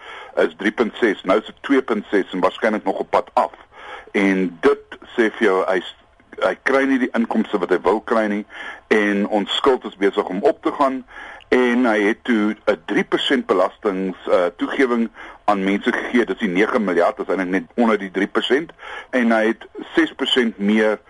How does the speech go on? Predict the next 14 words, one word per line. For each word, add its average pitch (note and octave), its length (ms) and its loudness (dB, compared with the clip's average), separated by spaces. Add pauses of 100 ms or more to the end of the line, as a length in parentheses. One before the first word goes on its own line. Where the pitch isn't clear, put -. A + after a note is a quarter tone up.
(280)
wat G#2 240 0
ook G3 220 0
onder A2+ 200 0
sy - 140 0
inflasieteiken G2 880 -2
vir F2 140 -6
hierdie D#2+ 180 0
jaar E2 280 2
is F2 200 -4
van D#2+ 200 -4
ses F#2 200 -2
punt - 180 -8
twee B2 180 2
persent F#2+ 400 -4